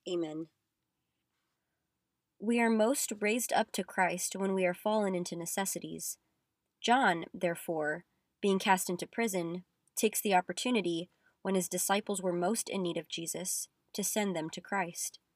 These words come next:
For it follows, John summoned two of his disciples and sent them to the Lord to ask, "Are you the one who is to come, or should we look for another?" He says not,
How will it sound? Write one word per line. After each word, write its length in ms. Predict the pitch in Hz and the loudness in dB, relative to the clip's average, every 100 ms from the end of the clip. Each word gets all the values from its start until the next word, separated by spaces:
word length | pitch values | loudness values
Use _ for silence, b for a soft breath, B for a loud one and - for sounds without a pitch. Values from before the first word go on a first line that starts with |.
| _ _ _ _ _ _ _ - | _ _ _ _ _ _ _ -6
For 200 | 214 202 | 0 0
it 100 | - | 2
follows, 640 | 233 220 175 160 170 - _ _ _ _ | 4 6 4 -2 -8 -12 _ _ _ _
John 280 | - 196 208 | 0 0 2
summoned 500 | 196 240 269 226 190 | 2 2 2 2 0
two 160 | - 175 | -2 -2
of 80 | 170 | -2
his 160 | 165 | -6
disciples 560 | 175 - 165 - 160 - | -6 -4 -6 -6 -8 -6
and 180 | 180 175 | -6 -4
sent 260 | 202 196 | -4 -2
them 140 | 175 170 | -4 -6
to 120 | 170 | -8
the 120 | 160 | -6
Lord 300 | 160 185 175 | -2 -2 -2
to 120 | - | -4
ask, 460 | 190 180 165 - - _ _ _ _ _ - | 0 0 0 -8 -10 _ _ _ _ _ -4
"Are 80 | 180 | -2
you 200 | 180 196 | -2 0
the 140 | 202 | 0
one 240 | 170 175 | 2 0
who 140 | 185 185 | -2 -2
is 140 | 175 - | -4 -6
to 100 | 170 | -8
come, 460 | 160 151 180 233 _ _ _ _ - | -6 -6 -6 -10 _ _ _ _ -8
or 120 | 190 | -4
should 200 | - 190 | -2 -2
we 120 | 185 | -2
look 220 | 170 175 | -2 -4
for 160 | - 170 | -6 -4
another?" 500 | 165 175 185 156 165 _ _ _ _ _ _ _ _ | -2 -2 -2 -6 -8 _ _ _ _ _ _ _ _
He 140 | - 226 | -6 -2
says 300 | - 233 220 | 2 2 4
not, 340 | 214 226 185 | 4 4 4